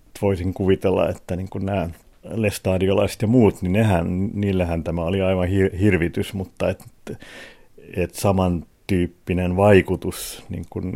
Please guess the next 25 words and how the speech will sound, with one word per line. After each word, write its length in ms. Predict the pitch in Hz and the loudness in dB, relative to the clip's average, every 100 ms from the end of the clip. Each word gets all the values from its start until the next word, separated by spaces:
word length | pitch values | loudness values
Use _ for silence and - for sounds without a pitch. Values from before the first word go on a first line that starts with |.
| - | -4
keskusteluun 840 | 110 95 - - - 92 104 101 | -2 -2 -6 -16 -6 -4 -2 -4
kuin 160 | - 98 | -6 -6
mikä 200 | 95 101 | -4 -2
tällä 280 | 113 110 95 | 2 4 4
hetkellä 460 | 92 - - 67 | 0 -6 -10 -8
esimerkiksi 340 | 85 - 87 90 | -8 -8 -8 -6
lestadiolaisuudella 1080 | 87 - 110 120 117 104 - 113 123 120 | -6 -4 -2 0 0 0 -2 -2 2 4
on, 260 | 101 95 90 | 4 2 2
niin, 420 | 98 110 101 107 - - - - - | -2 -2 -4 -6 -10 -14 -14 -14 -4
niin 640 | 98 95 98 - - 92 87 - _ | 0 0 -2 -6 -8 -10 -14 -20 _
se 100 | - | 2
puuttu. 580 | 113 120 92 - _ - - - | 2 4 2 0 _ -12 -12 -10
Et, 200 | - 85 - - 92 104 98 98 - - - - _ | -8 -8 -8 -6 -4 -4 -8 -10 -18 -20 -20 -20 _
et 140 | 104 | 0
ehkä 260 | 110 - - | 0 0 -4
se 120 | - | 0
oli 180 | 110 110 | 4 6
enemmän 340 | 117 101 95 | 6 4 2
tätä, 300 | 87 101 - 87 | 2 0 0 -4
että 180 | - - | -8 -4
kyllä 260 | 113 87 | 2 2
Suomi 340 | 90 110 101 98 | 4 4 4 4
oli 220 | 95 87 | 4 2
si-, 200 | 101 92 | -2 -4
silloin 460 | 104 110 95 90 110 | -4 0 0 0 -6